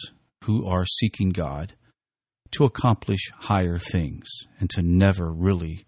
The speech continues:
be satisfied. If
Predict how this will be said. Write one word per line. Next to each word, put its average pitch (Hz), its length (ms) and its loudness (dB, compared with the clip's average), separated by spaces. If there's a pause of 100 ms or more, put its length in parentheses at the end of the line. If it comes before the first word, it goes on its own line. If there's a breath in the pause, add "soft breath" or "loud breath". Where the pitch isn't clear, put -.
(760)
be 85 100 -6
satisfied. - 840 -4 (3750)
If 196 160 10